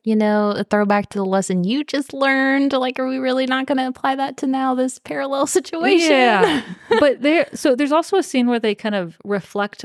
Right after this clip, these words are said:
Speaker 2: on, or Alira reflects on her relationship with Kestrin.
Speaker 1: Yeah.
Speaker 2: And there's a commentary about how, like, she can't quite feel love for him yet
Speaker 1: Mm-hmm.
Speaker 2: because of everything that they've been through and how they haven't had enough time yet. And I thought that was a very mature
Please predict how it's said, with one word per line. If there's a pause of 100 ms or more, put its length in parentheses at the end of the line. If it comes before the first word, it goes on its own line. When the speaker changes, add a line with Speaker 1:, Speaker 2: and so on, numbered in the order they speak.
Speaker 2:
on,
or
Alira
reflects
on
her
relationship
with
Kestrin.
Speaker 1:
Yeah. (160)
Speaker 2:
And
there's
a (360)
commentary
about
how,
like,
she
can't
quite
feel
love
for
him
yet
Speaker 1:
Mm-hmm.
Speaker 2:
because
of
everything
that
they've
been
through
and
how
they
haven't
had
enough
time
yet.
And
I
thought
that
was
a
very
mature